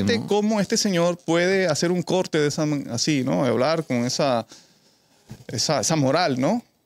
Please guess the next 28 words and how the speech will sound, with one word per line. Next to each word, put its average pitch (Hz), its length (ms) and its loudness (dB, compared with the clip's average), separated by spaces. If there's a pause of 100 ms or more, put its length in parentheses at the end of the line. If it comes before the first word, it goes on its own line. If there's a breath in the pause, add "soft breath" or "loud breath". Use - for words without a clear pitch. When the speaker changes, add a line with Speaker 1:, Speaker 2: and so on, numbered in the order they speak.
(120)
Speaker 2:
Y 135 140 -2
de 135 100 0
que 117 140 0
yo 135 140 2
lo 160 80 2
voy 156 120 0
a 170 40 0
esperar 151 520 0 (800)
Speaker 1:
En 120 100 -2
la 123 60 2
bajadita, 120 640 0
Speaker 2:
la 120 80 2
Speaker 1:
que 117 80 2
Speaker 2:
bajadita. 170 260 0
Speaker 1:
cuando 117 220 0
yo 120 80 2
lo 127 120 2
voy 135 100 2
a 135 60 2
visitar, 143 480 0
Speaker 2:
Lo 143 60 0
voy 131 40 0
a 123 80 0
visitar 135 140 2
Speaker 1:
ajá, 135 80 0
Speaker 2:
en 117 60 2
Speaker 1:
yo. - 100 2
Speaker 2:
Ajayo. 151 500 0